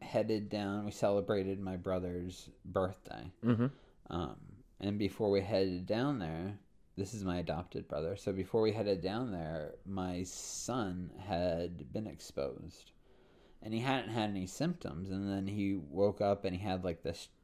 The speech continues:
Speaker 1: you know, cough and sinus thing, which has been going around everywhere, like,
Speaker 2: Yeah.
Speaker 1: beyond covid. You know, there's
Speaker 2: Yeah.
Speaker 1: just a couple of people at work have it. Like,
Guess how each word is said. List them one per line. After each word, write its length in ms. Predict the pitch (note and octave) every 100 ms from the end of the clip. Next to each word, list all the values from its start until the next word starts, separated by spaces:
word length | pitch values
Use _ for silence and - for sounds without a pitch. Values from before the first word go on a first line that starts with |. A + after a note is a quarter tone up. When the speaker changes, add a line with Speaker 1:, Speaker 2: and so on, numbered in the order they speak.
| -
Speaker 1:
you 120 | G2+
know, 160 | F2+ C#2
cough 560 | - F2+ E2+ F2 -
and 180 | D#2+ F2
sinus 460 | - F2+ F2+ D#2+ -
thing, 340 | F#2 F2+ F2
which 340 | E2+ E2+ - - - - - - -
has 200 | B2 -
been 100 | C3+
going 280 | A#2+ A#2 A#2
around 340 | A2 G#2 G#2
everywhere, 720 | - F#2 G#2 G#2+ A2+ A#2+ C3+ C3+
like, 220 | - A2+ G#2
Speaker 2:
Yeah. 220 | F2+ -
Speaker 1:
beyond 500 | A2 F#2+ G2+ B2 -
covid. 540 | A2+ G#2 A2+ A2 A2+ A#2
You 120 | A2
know, 200 | G#2 G2
there's 180 | G2+ G#2+
Speaker 2:
Yeah. 120 | G2+ -
Speaker 1:
just 360 | - F#2 - - - - - -
a 60 |
couple 240 | A2+ G2 F2
of 80 |
people 280 | - F#2 D2
at 80 | C#2
work 300 | A2 B2 B2
have 300 | B2+ A2+ A2+
it. 400 | A2 A2 A2+ -
Like, 300 | E2+ D2+